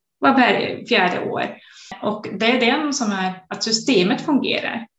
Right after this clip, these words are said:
Att man är ibland missnöjd och att, eh, inte alla är nöjda, det, det är vanligt. Man kan inte göra något åt faktiskt där.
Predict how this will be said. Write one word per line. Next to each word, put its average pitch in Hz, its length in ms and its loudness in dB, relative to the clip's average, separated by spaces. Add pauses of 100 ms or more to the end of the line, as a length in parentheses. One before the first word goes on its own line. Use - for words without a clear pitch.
(120)
Att 202 160 -2
man 208 140 2
är 247 340 2
ibland 202 420 -2
missnöjd 180 640 -4 (580)
och 190 100 -2
att, 202 120 0 (280)
eh, 185 300 2
inte 190 260 2
alla 180 380 2
är 226 100 6
nöjda, 185 680 0 (280)
det, 214 460 2 (600)
det 247 60 2
är 226 60 2
vanligt. 208 480 4
Man 208 180 0
kan 240 120 6
inte 202 180 2
göra 185 240 2
något - 220 -10
åt 262 460 -4
faktiskt - 380 -10
där. - 200 -8